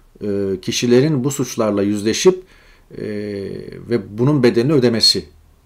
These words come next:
bu dünyada yaşadıkları, yaşadıkları hayatta bedelini ödemesi gerektiğini düşünüyorlar. Haliyle buradan devamla şunu da söyleyebiliriz. Hasan Ali Toptaş da şu anda g-, zannediyorum hayatının en sıkıntılı günlerini geçiriyor.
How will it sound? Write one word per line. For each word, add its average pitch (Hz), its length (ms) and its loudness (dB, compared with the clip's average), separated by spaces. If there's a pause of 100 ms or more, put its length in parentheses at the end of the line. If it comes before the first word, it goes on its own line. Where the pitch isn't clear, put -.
(320)
bu 117 180 0
dünyada 104 320 -2
yaşadıkları, 123 880 0
yaşadıkları 113 560 -2
hayatta 107 420 -2
bedelini 110 340 0
ödemesi 107 540 -4
gerektiğini 107 500 -2
düşünüyorlar. 95 600 -8
Haliyle 156 520 4 (720)
buradan 131 500 2
devamla 123 640 4
şunu 131 260 -4
da 120 80 2
söyleyebiliriz. 104 880 0 (440)
Hasan 139 260 -2
Ali 135 200 2
Toptaş - 680 -4 (220)
da 123 100 0
şu 120 180 -4
anda 113 460 0
g-, 110 140 -8
zannediyorum 110 560 0
hayatının 104 420 -4
en 120 140 -2
sıkıntılı 95 460 -8
günlerini 120 380 0
geçiriyor. 127 600 2